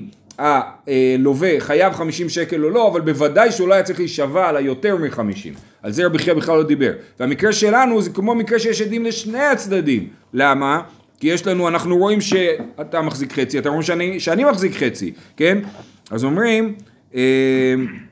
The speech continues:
אה, לא בא, "אחא כי איכי דאנן צעדי בהאי, אנן צעדי בהאי, ואפילו האחי משתבי", כן? אז, אז, אה, שוב, שניים אוחזים בטלית,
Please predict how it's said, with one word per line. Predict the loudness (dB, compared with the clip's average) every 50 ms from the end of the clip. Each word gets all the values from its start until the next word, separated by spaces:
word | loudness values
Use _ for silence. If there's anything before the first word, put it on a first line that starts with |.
| _ _ _ _ _ _ _ _ _ _ _ _ _ _ _ _ -6
אה, | -2 0 2 2 4 2 2 2
לא | 0 2
בא, | 2 2 0 0 0 0 0 2
"אחא | 2 0
כי | -2 -2 0 0
איכי | 0 0 0 -2
דאנן | -2 0 0 2 2 2 2 0 -2
צעדי | 0 0 2 2 2 2 0
בהאי, | -2 0 0 0 0 0 0 -2 -4 -6 -14 _ _ _ -2
אנן | 0 0 2 2 0 0
צעדי | 2 2 2 2 2 2 0
בהאי, | 0 0 0 0 0 -2 -6 -8 -16 _
ואפילו | -2 0 0 0 0 -2 -2 2 4 4 6
האחי | 6 4 6 4 4 2 0 -4 -4
משתבי", | -4 -4 -6 -6 -8 -6 -4 -2 -2 -2 -2 -4 -6 -6 -4 -4 -2 -2 -2 -2 -2 -2 -4 -10 -20 _ _
כן? | 0 2 2 2 2 -2 -6 -12 -12 -4
אז, | 0 2 2 2 0 -4 -12 -18 -20 -20 _ _ _ -20 _ _ _ _ _ _ _ _ _ _ _ _ _ _ _ _ _ _ _ _ -18 -8 -2
אז, | 0 0 2 2
אה, | 2 0
שוב, | 0 -4 -2 -2 -2 -2
שניים | -2 0 0 2 2 0
אוחזים | 0 -2 -2 -2 -2 -2
בטלית, | -2 -2 -2 0 0 2 0 0 -4 -6 -18